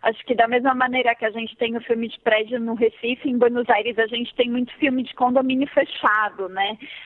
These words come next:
Ah, a gente teve vários ultimamente, como um que chama Os Decentes, tem também um que ficou muito famoso, que é As Viúvas das Quintas-Feiras, né, ou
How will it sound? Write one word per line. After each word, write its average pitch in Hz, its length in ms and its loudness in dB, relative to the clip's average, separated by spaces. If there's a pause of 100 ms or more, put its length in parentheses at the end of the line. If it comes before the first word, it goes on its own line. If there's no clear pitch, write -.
(140)
Ah, 202 400 2
a 175 60 0
gente 208 280 -8
teve 226 280 2
vários 240 600 0
ultimamente, 226 800 -4
como 214 260 -4
um 214 80 -4
que - 160 -16
chama 202 380 0
Os 208 160 -2
Decentes, 262 1120 0 (640)
tem 220 160 2
também 226 400 0
um 220 260 -4
que 214 200 -2 (120)
ficou 220 340 2
muito 226 280 -4
famoso, 226 680 4
que 202 240 0
é 185 300 2
As 196 140 0
Viúvas 202 360 2
das 190 160 -4
Quintas-Feiras, 240 1200 2
né, 220 400 0
ou 214 480 4